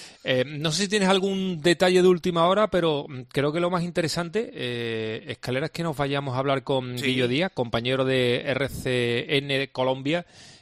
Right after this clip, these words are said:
Speaker 1: que nos va a hablar de este jugador. No sé si tienes
Speaker 2: Sí.
Speaker 1: algún detalle más o, o nos vamos
Speaker 2: No,
Speaker 1: directamente
Speaker 2: vamos a
Speaker 1: a hablar
Speaker 2: hablar
Speaker 1: con
Speaker 2: con
Speaker 1: él.
Speaker 2: el compañero que también estuvo con, en cope, eh,
Speaker 1: Sí.
Speaker 2: algún, algún año con nosotros y que, bueno, conoce
Speaker 1: Sí.
Speaker 2: perfectamente el fútbol colombiano, como colombiano que es.
Speaker 1: Como colombiano que es.
Speaker 2: <laughs>
Speaker 1: Eh, Guillo, ¿qué tal? Muy buenas.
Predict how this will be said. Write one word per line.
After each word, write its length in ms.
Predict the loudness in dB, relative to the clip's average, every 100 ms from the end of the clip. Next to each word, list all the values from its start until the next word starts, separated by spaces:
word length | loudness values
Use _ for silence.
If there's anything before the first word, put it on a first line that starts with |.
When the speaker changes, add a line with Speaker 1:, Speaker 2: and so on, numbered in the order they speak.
| _
Speaker 1:
que 140 | -6
nos 180 | -6 -2
va 40 | -2
a 20 |
hablar 220 | 0 0
de 80 | 0
este 120 | -2
jugador. 380 | 0 2 2 2
No 80 | -2
sé 120 | -2
si 40 |
tienes 200 | 0 0
Speaker 2:
Sí. 20 | 0
Speaker 1:
algún 200 | -2 -2
detalle 300 | 0 0 2
más 140 | 2
o, 40 |
o 480 | 2 2 -2 -4 -6
nos 80 | -4
vamos 180 | -2 0
Speaker 2:
No, 60 | 2
Speaker 1:
directamente 320 | 2 2 2
Speaker 2:
vamos 0 |
a 20 |
Speaker 1:
a 40 | 2
hablar 0 |
Speaker 2:
hablar 140 | 2
Speaker 1:
con 80 | 2
Speaker 2:
con 20 |
Speaker 1:
él. 60 | -2
Speaker 2:
el 40 |
compañero 480 | -2 0 -2 0 -2
que 120 | -2
también 280 | -4 -4 -4
estuvo 360 | -6 -6 -8 -6
con, 180 | -6 -6
en 160 | -8
cope, 300 | -8 -8 -6
eh, 680 | -6 -6 -8 -8 -10 -10 -10 -10 -10 -10
Speaker 1:
Sí. 20 |
Speaker 2:
algún, 320 | -10 -12 -14 -8
algún 340 | -8 -6 -4
año 240 | -4 -4 -8
con 160 | -8
nosotros 560 | -8 -6 -6 -4 -6 -6
y 80 | -6
que, 180 | -6
bueno, 240 | -6 -6 -8
conoce 320 | -8 -10 -10
Speaker 1:
Sí. 60 | -6
Speaker 2:
perfectamente 920 | -6 -6 -4 -4 -4 -8 -4 -4 -4 -14 -20 0
el 220 | 0 0
fútbol 500 | -6 -10 -2 -2 -2
colombiano, 540 | -4 -4 -4 -6 -6
como 320 | 0 0 0
colombiano 580 | 0 0 2 2 2 2
que 160 | -2 -4
es. 240 | -6 -10
Speaker 1:
Como 240 | -6 -6 -2
colombiano 480 | -2 -2 -2 -2 0
que 180 | 2
es. 100 | 0
Speaker 2:
<laughs> 360 | -2 -12 -14 -6
Speaker 1:
Eh, 640 | 0 2 2 2 2 0 0
Guillo, 240 | 2 2
¿qué 120 | 0 2
tal? 200 | 2 2
Muy 120 | 2
buenas. 500 | 0 0 -4 -8